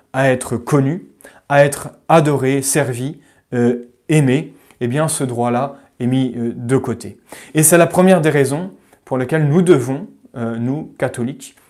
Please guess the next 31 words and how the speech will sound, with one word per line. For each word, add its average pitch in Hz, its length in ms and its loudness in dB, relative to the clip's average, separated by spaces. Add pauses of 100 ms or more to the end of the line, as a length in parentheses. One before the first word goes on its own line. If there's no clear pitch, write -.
(120)
eh 131 80 -6
bien, 135 300 0
rappeler 151 560 0
au 123 80 2
monde 123 400 -2 (320)
son 160 200 -2
existence 139 760 -4
et 131 80 -6
prouver, 151 680 -4 (340)
euh, 117 80 -4
rationnellement, 139 960 0 (180)
c'est 123 140 -6
ce - 80 -10
que 131 60 -6
nous 120 120 -4
allons 131 180 2
essayer 120 360 -2
ce 117 160 -8
soir, 139 340 -6 (380)
de 135 80 2
prouver 135 540 -2
son 143 220 -6
existence 120 600 -4
afin 139 260 -8
qu'il 120 160 -8
soit 123 220 -4
connu, 120 380 -6 (260)
aimé, 120 440 -2 (160)
afin 151 280 -2
de 131 80 0
rendre 123 400 0